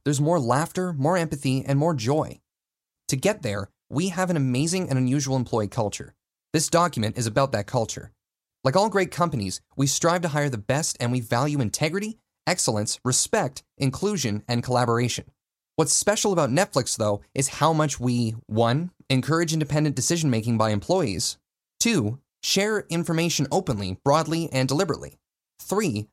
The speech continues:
are extraordinarily candid with each other, four, keep only our highly effective people, and five, avoid rules. Our core philosophy is people over process.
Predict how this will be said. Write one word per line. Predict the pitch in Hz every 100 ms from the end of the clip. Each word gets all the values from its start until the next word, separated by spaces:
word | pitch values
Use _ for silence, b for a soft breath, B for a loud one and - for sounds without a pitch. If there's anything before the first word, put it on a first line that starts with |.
| _ 147
are | 147
extraordinarily | 139 - 180 196 208 196 170
candid | - 160 156
with | 104
each | 104 -
other, | 90 - - _ _ _
four, | - 170 175 107 139 _ _ _
keep | - 185 185 160
only | 190 208 165
our | 135
highly | - - 147 160 165
effective | 143 131 113 104
people, | - 160 - - - _ -
and | 131
five, | 135 160 151 107 123 _ _
avoid | 120 123 196 131
rules. | 151 170 - - - _ _ _ _ _ _
Our | 160 180
core | - 185 208
philosophy | 220 185 151 151 123 107 101 B B
is | 131 -
people | - 165 156 170 135
over | 120 120
process. | - 104 - - - -